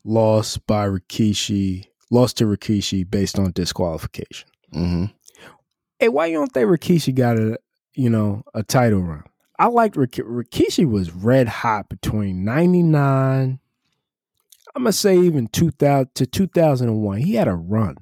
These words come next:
Speaker 1: man. Why you don't think they, they gave him a chance to be,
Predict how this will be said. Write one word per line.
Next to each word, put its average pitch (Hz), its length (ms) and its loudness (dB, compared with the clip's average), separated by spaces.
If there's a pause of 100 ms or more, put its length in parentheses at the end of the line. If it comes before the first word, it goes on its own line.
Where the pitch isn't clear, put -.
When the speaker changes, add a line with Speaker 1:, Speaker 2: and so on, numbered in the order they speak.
Speaker 1:
man. 82 280 -10
Why 175 180 -4
you 214 100 2
don't 196 180 2
think 175 220 0
they, 147 380 4 (100)
they 131 160 2
gave 123 300 2
him 110 200 0
a 92 60 -4
chance - 560 -6 (560)
to 101 100 -2
be, 110 840 2